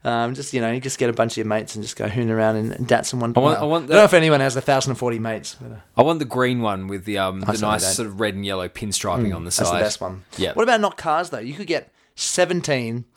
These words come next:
Speaker 1: Robinson R twenty-two helicopters
Speaker 2: Yep.
Speaker 1: instead of a bottle of this. <laughs> Or, you know, thinking of the animal kingdom, I think you get, um, about one thousand and forty English bulldogs.
Speaker 2: Yeah, nice.
Speaker 1: <laughs> Just imagining a thousand bulldogs just running around a paddock. Or you could rent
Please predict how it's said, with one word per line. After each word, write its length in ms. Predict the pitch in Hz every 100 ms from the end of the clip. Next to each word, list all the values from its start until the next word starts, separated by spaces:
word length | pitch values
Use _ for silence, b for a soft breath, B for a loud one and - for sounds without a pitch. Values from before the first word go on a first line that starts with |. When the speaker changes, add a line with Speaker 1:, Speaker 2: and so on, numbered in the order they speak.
| B B B
Speaker 1:
Robinson 500 | 131 135 135 - 131
R 200 | 135 135
twenty-two 400 | - 127 120 117
helicopters 800 | 117 117 - 98 - 87 - - _ B B
Speaker 2:
Yep. 120 | -
Speaker 1:
instead 240 | 120 - 120
of 80 | 113
a 40 |
bottle 220 | 107 110 110
of 60 |
this. 320 | 117 135 - -
<laughs> 60 | 165 135 143 123 113 _ _ _ B B B
Or, 260 | - 156 165
you 100 | 180
know, 220 | 165 147
thinking 240 | 147 190 170
of 80 |
the 100 | 147
animal 260 | 139 151 151
kingdom, 460 | - 151 147 180 180
I 60 |
think 240 | 151 151 143
you 80 | 135
get, 260 | 123 - _ -
um, 200 | 123 123
about 220 | 139 123
one 140 | 135
thousand 280 | 127 123 120
and 60 | 117
forty 300 | 120 117 117
English 340 | - 147 147
bulldogs. 720 | - 202 175 131 90 - - -
Speaker 2:
Yeah, 220 | 107 92
nice. 480 | 90 92 165 - - - -
Speaker 1:
<laughs> 180 | - -
Just 260 | 165 147
imagining 420 | 120 104 117 110
a 40 | 107
thousand 540 | - 110 104 110 110
bulldogs 460 | 110 110 104 110 107
just 160 | 139
running 320 | 135 127 127 123
around 160 | 139
a 60 | 127
paddock. 380 | - 143 - - _ - B B B B
Or 320 | 190 185 127
you 160 | 120 170
could 160 | 208 170
rent 400 | 156 123 131